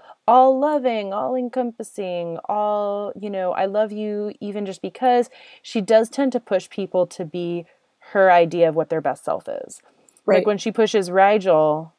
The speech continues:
Speaker 1: to go talk to the Monarch, it really is her kind of pushing him into who thinks, she thinks she should, he should be. And when
Speaker 2: Yeah.
Speaker 1: she's telling John to have more patience, it, it again, it's her version of,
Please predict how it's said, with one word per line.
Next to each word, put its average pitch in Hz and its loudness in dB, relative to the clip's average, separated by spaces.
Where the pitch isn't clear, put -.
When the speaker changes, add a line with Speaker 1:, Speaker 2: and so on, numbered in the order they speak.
Speaker 1:
to 175 2
go 180 4
talk 180 4
to 196 -6
the 170 -4
Monarch, 165 0
it 202 -2
really 220 2
is 175 0
her 190 0
kind 180 -6
of 165 -6
pushing 185 -6
him 175 -6
into 160 -6
who 165 -8
thinks, 160 -10
she - -10
thinks 151 -10
she 165 -14
should, - -18
he 175 -10
should - -16
be. - -14
And 190 2
when 196 6
Speaker 2:
Yeah. 202 0
Speaker 1:
she's 202 -6
telling 190 -2
John 180 0
to 185 -2
have 175 2
more 165 -6
patience, 180 -4
it, 214 0
it 226 0
again, 254 0
it's 123 -6
her 226 4
version 180 2
of, 160 -2